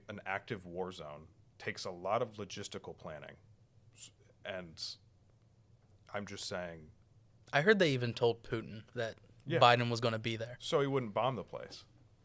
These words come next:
Speaker 1: But, um, as I was saying, like, they can do multiple things at once. I don't know if Joe Biden has announced that he's going to be visiting East Palestine. I would, I, I hope he does, of course. I,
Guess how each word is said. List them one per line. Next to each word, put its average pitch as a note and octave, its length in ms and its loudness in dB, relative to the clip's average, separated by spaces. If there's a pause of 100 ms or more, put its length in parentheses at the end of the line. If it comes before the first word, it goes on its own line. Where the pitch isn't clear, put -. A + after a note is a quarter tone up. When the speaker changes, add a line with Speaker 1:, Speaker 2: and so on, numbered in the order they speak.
(380)
Speaker 1:
But, A#2+ 180 6
um, F2+ 340 2 (300)
as B2 160 -2
I G#2+ 140 2
was D#2+ 140 -6
saying, G#2 400 -4 (840)
like, G2+ 160 -14 (920)
they C3 100 -8
can G2 160 -16
do D3 160 -6
multiple A2+ 360 -6
things A2 240 -8
at C2+ 100 -12
once. - 360 -12 (1400)
I A2 160 4
don't A#2 160 2
know A2+ 120 0
if G2 80 -6
Joe G2+ 160 -2
Biden F#2 400 -2 (260)
has G#2 180 -8
announced B2 280 0
that G2+ 80 -6
he's F#2 100 -8
going F2 200 -8
to E2 60 -14
be F2+ 160 -12
visiting E2 480 -12 (140)
East - 140 -14
Palestine. - 500 -12 (1800)
I G2+ 140 0
would, F#2+ 180 -6 (100)
I, A2+ 220 2
I G2+ 120 0
hope A#2+ 180 0
he G#2 60 -4
does, E2 400 -8
of - 100 -20
course. G#2+ 540 -8
I, F2 60 -8